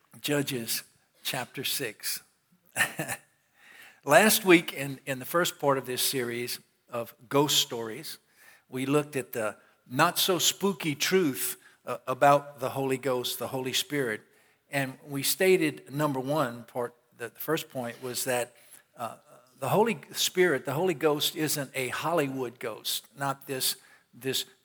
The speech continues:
ghostly thing, a sheet flying through the sky and all that. But in reality, the Holy Ghost is a divine person, a God person, the third person of the Trinity, equally God with the Father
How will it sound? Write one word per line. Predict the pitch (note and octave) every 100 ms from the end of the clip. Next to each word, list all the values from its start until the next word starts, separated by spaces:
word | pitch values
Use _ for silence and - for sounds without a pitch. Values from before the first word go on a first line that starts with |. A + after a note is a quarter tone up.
| A2+
ghostly | D3 D#3 - - D3 C#3+
thing, | - C#3+ C3 A2+
a |
sheet | - - D3
flying | C#3 - C3 C3 C3+ C3+ A#2+ - _
through | D3 C#3
the | B2
sky | - C#3 B2+ A#2
and | A#2
all | A2+ A2
that. | A2 G#2 A#2
But | C#3
in | D#3+ D3
reality, | C#3 C#3+ F3+ B3 F3 - B2+
the | B2+ A#2+
Holy | D3+ F3 E3+ D3
Ghost | C3+ C#3+ B2+ B2+ - - -
is | C#3 B2+ - - _
a | B2+
divine | A#2+ A#2+ A2+ C#3 C#3+ C#3+ C#3 C3+ _ _ -
person, | D3 C#3 - A#2 F#2+ F#2+ _ _ -
a |
God | A#2 C#3 C#3 C#3+ -
person, | A#2+ A2+ G#2+ - - -
the | C#3+
third | C#3+ - G3 G3+ G3 -
person | E3 D3 - C3 A#2 - _ _
of | C3 C3
the | B2+
Trinity, | - E3 D3 B2+ - G2 - _ _ _ _ _ _ _ _ _ _ -
equally | B3+ C4+ - G3 E3+ D3
God | E3 C3+ A2+ G#2 A2
with | B2+ -
the |
Father | B2 - E3+ D#3 B2+ A2+